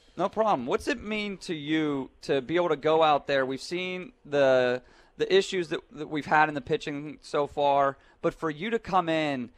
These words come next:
and give those two innings and shut it down for Lyles and get it to the back end of that bullpen, what's that mean to you?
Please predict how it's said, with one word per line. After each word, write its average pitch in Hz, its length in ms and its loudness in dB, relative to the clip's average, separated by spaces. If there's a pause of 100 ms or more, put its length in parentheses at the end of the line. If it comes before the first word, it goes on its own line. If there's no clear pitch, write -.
(160)
and 147 120 -4
give 143 140 -4
those 131 200 0
two 214 400 -4
innings 135 300 -4
and 117 140 -8
shut - 300 2
it - 160 -6
down 135 320 4
for 127 160 -4
Lyles 120 480 4
and 113 160 -12
get 135 160 4
it 156 100 0
to 156 80 -10
the 131 100 -2
back 131 360 2
end 127 140 -2
of 117 60 -2
that 117 200 -2
bullpen, 117 440 -4
what's 220 220 -6
that 196 220 2
mean 131 280 -4
to - 120 -10
you? 107 300 -8